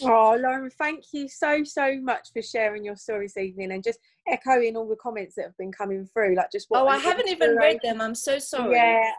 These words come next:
Speaker 1: honestly, what an inspirational story, and to hear what you've overcome and what you've achieved, and, you know, the fact that you are so dead set on helping as many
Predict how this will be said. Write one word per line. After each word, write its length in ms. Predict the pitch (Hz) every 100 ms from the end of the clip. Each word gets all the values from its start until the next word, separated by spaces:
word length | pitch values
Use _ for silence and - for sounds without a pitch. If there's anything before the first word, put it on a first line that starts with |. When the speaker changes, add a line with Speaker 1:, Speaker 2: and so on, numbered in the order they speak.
| 262
Speaker 1:
honestly, 340 | 262 262 254
what 160 | 247 247
an 80 |
inspirational 840 | 285 285 277 277 269 269 - 233 233
story, 540 | - 240 240 233 226
and 120 | 208 196
to 160 | 214 214
hear 220 | 247 240
what 140 | 220 202
you've 160 | 220
overcome 540 | 214 214 214 - 240 226
and 100 | 202
what 140 | 196
you've 160 | 196 190
achieved, 720 | 190 - 254 240 233 233 -
and, 180 | 185 185 - - _ -
you 100 | 233
know, 180 | 214
the 120 | 208 220
fact 240 | 247 -
that 160 | 226 208
you 260 | 233 226 -
are 160 | 202 214
so 320 | - 220 214
dead 180 | 220 214 -
set 260 | - 214 156
on 240 | 190 190 - _ -
helping 400 | 247 233 - 202
as 140 | 196 196
many 480 | 220 226 220 220